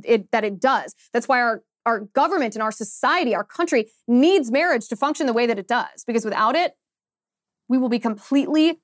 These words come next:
destabilized. There, there are basically three reasons that the gay marriage bill is dangerous. It's an assault on religious liberty, it assigns government as the arbiter of truth, and it is a catch-all for radical leftist agenda items.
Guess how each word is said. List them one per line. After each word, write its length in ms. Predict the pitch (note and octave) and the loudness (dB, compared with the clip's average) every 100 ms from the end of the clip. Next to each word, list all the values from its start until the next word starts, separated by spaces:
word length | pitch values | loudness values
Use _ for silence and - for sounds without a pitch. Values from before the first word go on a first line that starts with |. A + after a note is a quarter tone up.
| - | -6
destabilized. 1000 | G3+ C4 - A#3 G#3+ G3 A2+ - - - _ _ _ _ _ - | 0 0 2 0 0 -2 -4 -10 -18 -18 _ _ _ _ _ 0
There, 180 | D#4+ C4 | 2 4
there 140 | F4 | 2
are 100 | F4 | 2
basically 460 | F#4 A#4 C5 F#4 D#4+ | 2 2 2 2 2
three 400 | - A#3+ C#4+ C#4+ | 0 -2 2 2
reasons 480 | A3+ A#3+ A3+ G#3 | 2 0 0 0
that 80 | G#3 | -2
the 80 | G#3 | -2
gay 140 | G#3+ | 0
marriage 320 | G#3+ G#3 G#3 G3+ | 0 0 0 0
bill 160 | G3+ | 0
is 80 | G3 | 0
dangerous. 420 | G3 F#3+ - - | -4 -4 -6 -4
It's 160 | - A3+ | -4 -2
an 80 | A3 | -2
assault 320 | G#3+ C4 D#4+ | 0 0 0
on 160 | F#4 | 0
religious 380 | D4 C4 B3+ C#4 | 2 0 0 -4
liberty, 500 | G3+ F3+ F#3 E3+ G#3 _ - | -4 -4 -6 -6 -8 _ -2
it 120 | A#3+ | 0
assigns 500 | A#3+ - A3+ C#4 D4+ | 0 0 -2 0 -2
government 420 | C4 A3+ A#3+ A#3+ | -2 0 -2 -2
as 160 | - G#3+ | -2 -4
the 120 | F3+ | -2
arbiter 280 | G#3+ G#3+ A#3 | -2 0 -2
of 80 | A#3+ | -4
truth, 420 | - G#3 G3+ G3+ _ _ A#3+ | -4 -4 -4 -6 _ _ -2
and 120 | B3+ | 0
it 120 | C4+ | 0
is 100 | B3+ | -2
a 120 | B3 | -4
catch-all 840 | A3 - E4 F#4+ A#3+ G3+ G3 A3 - _ - | -6 -4 -4 -2 -2 0 0 -2 -6 _ -12
for 500 | - C4+ B3+ A#3+ - _ - | 0 2 2 0 -4 _ -6
radical 560 | A3+ A#3+ D4+ D#4+ C4+ | 0 0 0 -2 -4
leftist 500 | G#3 G#3+ B3 B3 A3 - | -2 -4 -2 -4 -4 -6
agenda 440 | G#3+ G#3 G3+ F3+ | -6 -4 -4 -4
items. 520 | C3 C#3+ - - - | -6 -8 -12 -14 -18